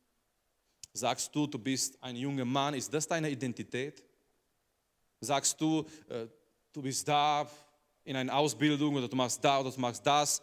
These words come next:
Ist das deine Identität? Verbindest du deine Identität mit solche äußerliche, irdische Sachen? Das ist viel, viel zu wenig. So, wir gehen jetzt in dem Neuen Testament und manche vielleicht fragen sich gerade, „Hm,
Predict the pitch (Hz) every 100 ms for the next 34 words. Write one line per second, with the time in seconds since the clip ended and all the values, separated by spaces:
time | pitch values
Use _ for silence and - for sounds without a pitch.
0 | - - 120 - 185 - 160 170 160 131
1 | 131 120 110 160 - - - 110 98 190
2 | 220 214 - - 180 160 165 160 147 131
3 | 139 127 - 147 147 - - 127 - -
4 | 151 147 160 151 147 - - - - 147
5 | 170 - 165 160 156 156 135 - 160 151
6 | 165 156 - 135 - 143 156 147 151 127
7 | 123 - - 175 185 185 165 - 165 156
8 | 147 - 107 131 131 107 - - _ _
9 | _ _ _ _ _ _ _ _ _ _
10 | _ - - 123 113 190 202 202 180 160
11 | 151 180 190 180 160 - 143 131 113 120
12 | - - - 151 170 - 170 147 - 165
13 | 160 139 131 - 151 165 156 151 165